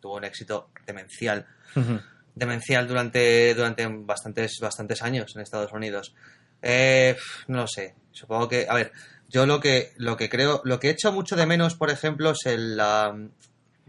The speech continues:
Speaker 1: ¿recordáis en,
Speaker 2: Mm.
Speaker 1: en la primera de Bourne, no? Cuando Doc
Speaker 2: Mm.
Speaker 1: Lyman dice que el clímax no puede ser una persecución de todo estallando, tal. El clímax debe ser una cosa a lo mejor un poquito más,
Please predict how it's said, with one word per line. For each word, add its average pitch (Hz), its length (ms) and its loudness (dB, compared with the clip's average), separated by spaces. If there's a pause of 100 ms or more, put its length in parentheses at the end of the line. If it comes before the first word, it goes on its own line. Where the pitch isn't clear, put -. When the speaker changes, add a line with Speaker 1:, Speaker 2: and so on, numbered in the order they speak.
Speaker 1:
¿recordáis 113 540 0
en, 139 200 0
Speaker 2:
Mm. 123 60 -2
Speaker 1:
en 120 240 -6
la 113 100 -2
primera 117 260 2
de 117 120 2
Bourne, 110 320 -2
no? 131 180 -6
Cuando 101 480 -4
Doc 110 180 -4
Speaker 2:
Mm. - 100 4
Speaker 1:
Lyman 113 340 -2
dice 113 260 -10
que 104 360 -4 (440)
el 113 200 -2
clímax 143 420 4
no 135 180 2
puede 123 240 2
ser 127 200 -6
una 117 180 -2
persecución 107 680 -6
de 98 80 -8
todo 95 140 -6
estallando, 101 640 -4
tal. 101 140 -2
El 95 100 -8
clímax 113 320 -4
debe 123 180 -2
ser 127 140 -8
una 117 160 -2
cosa 117 240 -8
a - 20 -8
lo 101 80 -10
mejor 107 160 -12
un 107 100 -8
poquito 104 300 -8
más, 104 360 -8